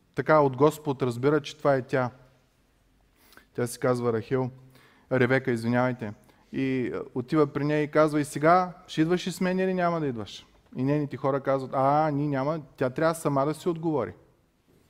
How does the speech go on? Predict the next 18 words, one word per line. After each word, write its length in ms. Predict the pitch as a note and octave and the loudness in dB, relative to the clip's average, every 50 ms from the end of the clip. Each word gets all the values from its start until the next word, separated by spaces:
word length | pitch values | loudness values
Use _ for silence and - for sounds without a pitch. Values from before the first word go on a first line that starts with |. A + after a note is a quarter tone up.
| _ _ _ _ _ _ _ _ - - | _ _ _ _ _ _ _ _ -16 -14
И 40 | |
той 160 | A#2 - D3 D#3 | -6 -2 -2 -2
я 60 | E3 | -2
пита: 260 | E3 F#3+ F3+ - F3+ | -2 -6 -4 -4 -4
„Ще 180 | E3+ - - D#3 | -4 -2 -2 -2
идваш 340 | D#3+ F3+ A3+ B3 A3+ - | -2 0 -2 -4 -2 -4
ли?“, 40 | - | -8
което 340 | B2+ - D3+ D#3 - - G#3+ | -4 0 2 2 2 0 -4
значи 360 | F#3+ E3+ E3+ F3 F3+ - - | -4 -2 0 -2 -2 -2 -8
пътуване 520 | F3 - D#3+ D3+ D3 - F3+ F#3 F#3 F3+ E3 | -8 -6 -6 -6 -2 -2 -2 -2 0 -4 -6
през 300 | - - C3+ B2+ - - | -6 -6 -6 -6 -6 -8
пустини, 560 | - B2+ A#2+ - - - D3+ D#3 F3+ G3+ A3 | -12 -12 -12 -10 -8 -6 -6 -4 -4 -6 -6
пътуване 560 | G#3+ - - C#3+ - - D3+ D#3 D#3 D#3 D3+ | -8 -10 -16 -12 -6 -4 -4 -2 -2 -4 -6
през 280 | C#3+ C#3 C3+ A#2+ - - | -6 -6 -8 -8 -8 -8
планини, 460 | - C3+ B2 A#2+ A#2+ A#2+ C3+ E3 F3+ | -4 -2 -2 -2 0 -2 -2 -4 -4
пътуване 500 | - E3+ D3 - - D3+ D3 C#3+ C#3+ C3+ | -6 -6 -8 -4 -2 -2 -2 -2 -2 -6
през 300 | B2+ - A#2+ A#2+ A2 G#2+ | -6 -6 -8 -6 -6 -6
реки, 420 | A2 A2 G#2 - - D#3+ F#3 G#3 | -6 -8 -8 -4 -2 -2 -2 -2